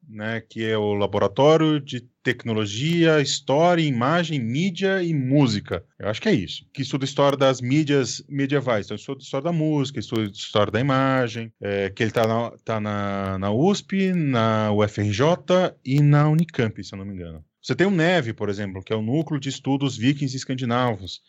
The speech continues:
que é muito forte na, no, no Nordeste brasileiro, que é lá do professor Johnny Langer, que é do, da U F P B, se não me engano, da Universidade Federal da Paraíba. Você tem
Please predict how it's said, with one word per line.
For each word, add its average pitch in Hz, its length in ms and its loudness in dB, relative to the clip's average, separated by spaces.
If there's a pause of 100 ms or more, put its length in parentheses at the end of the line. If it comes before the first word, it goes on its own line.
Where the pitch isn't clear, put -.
(180)
que - 80 -6
é 110 40 0
muito 127 200 2
forte 143 460 2
na, 135 580 -2
no, 120 400 -2
no 123 140 -4
Nordeste 123 480 2
brasileiro, 117 580 -2 (140)
que 101 80 -8
é - 20 -2
lá 101 60 0
do 107 140 -6
professor 110 440 -4
Johnny 117 280 2
Langer, 110 560 2
que 104 160 -4
é 107 100 2
do, 104 640 -2
da 107 160 4
U 104 120 4
F 113 200 0
P 127 760 0
B, 113 280 0
se - 160 -10
não 104 120 -6
me 101 80 -4
engano, 95 340 -6 (180)
da 104 60 -12
Universidade 98 460 -4
Federal 107 340 0
da 113 160 -4
Paraíba. 104 640 0
Você 110 220 -6
tem 117 960 -6